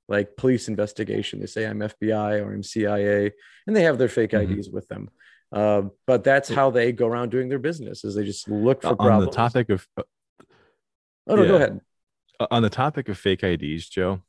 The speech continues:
Speaker 1: Mm-hmm.
Speaker 2: um, that's another really fun moment to pause the show on, because,
Speaker 1: <laughs>
Speaker 2: uh, every T V show that does this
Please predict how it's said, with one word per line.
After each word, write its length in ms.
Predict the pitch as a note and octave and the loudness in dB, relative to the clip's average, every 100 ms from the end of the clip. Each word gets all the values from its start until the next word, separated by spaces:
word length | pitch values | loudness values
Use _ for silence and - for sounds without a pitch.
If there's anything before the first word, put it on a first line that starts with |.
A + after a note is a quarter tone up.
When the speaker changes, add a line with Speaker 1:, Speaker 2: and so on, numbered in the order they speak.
| _ | _
Speaker 1:
Mm-hmm. 260 | A#2 A#2+ B2+ | -10 -8 -6
Speaker 2:
um, 360 | E2+ D#2 D#2+ - | -4 -4 -6 -4
that's 220 | A#2+ - | -2 2
another 800 | G2+ D#2+ E2 F#2 F2+ E2+ D#2+ - - | 0 0 -2 -2 -2 -4 -8 -12 -12
really 380 | E2 E2 F2 E2+ | -6 -4 -4 -6
fun 480 | - D2 D2+ D#2 | -8 -8 -6 -4
moment 420 | D2 D2 D2+ D2+ - | -6 -6 -6 -8 -12
to 140 | - | -16
pause 480 | - D2+ C#2+ D2+ - | -10 -6 -4 -6 -10
the 100 | D2+ | -14
show 240 | - D2 | -8 -6
on, 280 | C#2+ D#2+ E2+ _ _ - - - _ - | -4 -4 -6 _ _ -20 -20 -20 _ -12
because, 600 | E2+ C#2+ E2 D#2 D2 B2 | -10 -8 -6 -4 -6 -8
Speaker 1:
<laughs> 0 | |
Speaker 2:
uh, 240 | D2+ C2 C2+ _ _ _ _ _ _ - | -8 -8 -10 _ _ _ _ _ _ -2
every 640 | A#2 A#2 B2+ A#2+ A2 G#2 | -2 0 0 2 2 0
T 180 | - G2+ | -4 -4
V 240 | F#2+ F#2+ | -4 -6
show 140 | F2+ E2 | -4 -4
that 100 | D2+ | -2
does 220 | D#2 D2 | -6 -4
this 280 | D2+ - | -8 -8